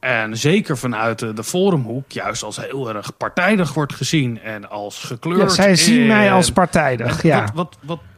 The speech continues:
Speaker 1: in tegenspraak is met wat je beschrijft over hoe jouw journalistieke praktijk eruit ziet.
Speaker 2: Nou, ik ben ook heel, maar ik denk ook dat ik ze, eh, buitengewoon neutraal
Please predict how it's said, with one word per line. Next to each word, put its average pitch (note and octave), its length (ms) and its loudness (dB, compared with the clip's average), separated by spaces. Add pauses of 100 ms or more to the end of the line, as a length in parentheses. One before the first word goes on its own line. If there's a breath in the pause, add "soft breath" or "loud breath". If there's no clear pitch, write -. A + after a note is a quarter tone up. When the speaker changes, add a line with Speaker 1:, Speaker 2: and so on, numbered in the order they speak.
(180)
Speaker 1:
in F3+ 160 -10
tegenspraak G3 540 -2
is D3 120 -6
met D3+ 200 -6
wat D3+ 220 -2
je D3 120 -2
beschrijft G#3 540 -2
over C3+ 240 -2
hoe D3+ 180 2
jouw C#3 220 0
journalistieke C#3+ 540 -6
praktijk B2+ 480 -6
eruit F3 280 0
ziet. - 300 -8
Speaker 2:
Nou, E4 120 0
ik - 60 0
ben D#3+ 140 4
ook D3+ 120 4
heel, D#3 200 4
maar F3 240 0
ik D3 140 -2
denk E3 240 2
ook C#3 260 2
dat D3 180 2
ik C3 100 -4
ze, C#3 400 0
eh, C#3 260 -6
buitengewoon C3+ 800 0
neutraal C3+ 880 -2